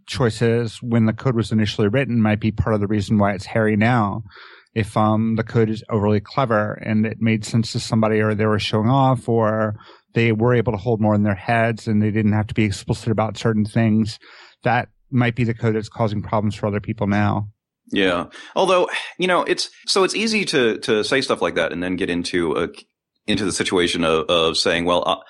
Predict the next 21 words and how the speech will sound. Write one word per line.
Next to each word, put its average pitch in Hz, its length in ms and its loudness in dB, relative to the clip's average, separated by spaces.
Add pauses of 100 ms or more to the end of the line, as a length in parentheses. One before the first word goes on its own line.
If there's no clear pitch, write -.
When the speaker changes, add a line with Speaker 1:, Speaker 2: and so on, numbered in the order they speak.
(200)
Speaker 2:
you 104 100 -2
know, 92 220 0 (120)
obviously 143 480 0
the 104 120 -2
lowest 101 300 0
common 95 260 -2
denominator 87 560 -2
is 67 120 -6
short - 280 -4
methods, - 460 -4 (140)
you 92 160 -6
know, 82 100 -2
that 85 120 -2
anybody 85 400 -2
can 82 140 -8
understand. 76 580 -2
Well, 156 420 0 (500)
it's 135 180 -2
not 135 240 0
that 95 180 0
simple 139 440 -4